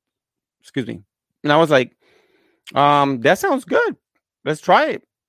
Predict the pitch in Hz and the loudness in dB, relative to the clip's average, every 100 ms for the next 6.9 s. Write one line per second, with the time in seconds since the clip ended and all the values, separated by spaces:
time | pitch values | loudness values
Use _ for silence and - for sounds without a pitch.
0 | _ - 139 170 170 151 120 220 - 196 | _ -14 -8 -6 -6 -6 -4 -4 -6 -12
1 | - _ _ - 127 131 127 - 165 147 | -12 _ _ -14 -8 -6 -6 -4 0 0
2 | 143 139 131 131 127 - 135 160 165 165 | 2 0 0 0 -2 0 0 2 4 4
3 | 170 170 165 135 151 165 156 127 117 _ | 4 2 0 2 2 0 -2 -4 -6 _
4 | _ _ _ 135 147 160 131 - 165 165 | _ _ _ 0 0 -2 -4 0 4 4
5 | 165 - 160 165 165 165 - 170 170 160 | 2 2 2 4 2 -2 -6 -4 -2 -2
6 | 135 139 135 117 131 131 127 117 | -2 -4 -6 -2 0 0 -4 -8